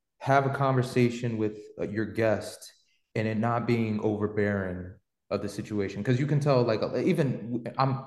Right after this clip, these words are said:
I've done the same shit, man. I'm like, "Oh, you know, I got something I, I really wanna tell them." But, you know, uh, there's a lot of interviewers now, like, they're, them talking takes away from the presence of that person.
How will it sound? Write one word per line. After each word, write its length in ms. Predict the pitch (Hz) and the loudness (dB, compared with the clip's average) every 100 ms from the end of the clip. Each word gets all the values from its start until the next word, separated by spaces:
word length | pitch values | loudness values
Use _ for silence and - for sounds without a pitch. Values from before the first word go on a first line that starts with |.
| - | -4
I've 160 | 101 - | -4 -2
done 140 | 98 | -4
the 60 | 92 | -6
same 200 | - 98 | -4 -4
shit, 260 | - 104 107 | 0 -2 0
man. 180 | 98 | -2
I'm 100 | 98 | 0
like, 120 | 127 113 | 2 4
"Oh, 260 | 147 139 | 4 4
you 80 | 139 | 4
know, 180 | 135 139 | 4 4
I 100 | 135 | 4
got 200 | 143 147 | 4 2
something 260 | 151 147 131 | 0 0 0
I, 120 | 120 - - - _ | 0 -4 -18 -20 _
I 120 | 110 120 | 0 6
really 200 | 156 139 | 6 6
wanna 260 | 143 123 | 4 2
tell 240 | - 175 147 | 4 4 4
them." 320 | 117 107 101 - - - _ - | 2 -2 -6 -14 -20 -20 _ 4
But, 400 | 120 113 - 147 | 6 4 0 4
you 120 | 143 | 6
know, 340 | 117 117 - | 6 4 4
uh, 120 | 120 | 4
there's 260 | 117 127 143 | 6 6 6
a 40 | |
lot 200 | 143 143 | 6 6
of 80 | 139 | 4
interviewers 460 | 131 131 123 120 117 | 2 2 2 0 0
now, 280 | 117 120 107 | 0 2 2
like, 340 | 104 98 - _ | 0 -2 -8 _
they're, 680 | 98 98 110 120 120 120 120 | -14 2 6 8 6 4 2
them 200 | 120 123 | 2 4
talking 400 | 120 127 120 110 | 4 4 4 0
takes 240 | 104 110 107 | -2 -2 0
away 240 | 107 104 | 2 2
from 380 | 101 101 98 95 | 0 -4 -4 -6
the 80 | 98 | -8
presence 460 | - 101 98 95 | 0 0 0 -6
of 80 | 95 | -4
that 240 | 92 92 - | -2 -4 -4
person. 360 | 98 90 - | -4 -4 -14